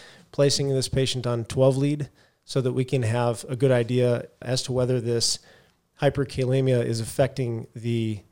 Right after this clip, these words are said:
myocardium. And that, of course, like we said, is gonna be manifest with the, uh, the peak T waves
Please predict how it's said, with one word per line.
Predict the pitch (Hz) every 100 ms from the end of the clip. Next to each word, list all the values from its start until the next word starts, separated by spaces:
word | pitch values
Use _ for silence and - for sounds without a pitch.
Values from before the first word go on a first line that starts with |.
| _ -
myocardium. | 120 123 120 123 117 113 110 110 - - - - -
And | 120
that, | 123 127
of |
course, | 127 127 120 127
like | 120
we | 127
said, | - 123
is | 120
gonna | 123 117
be |
manifest | 113 110 110 - 113 -
with | - 117
the, | 117 110
uh, | 107 104
the | 107
peak | 139 131
T | - 135
waves | 123 127 120 104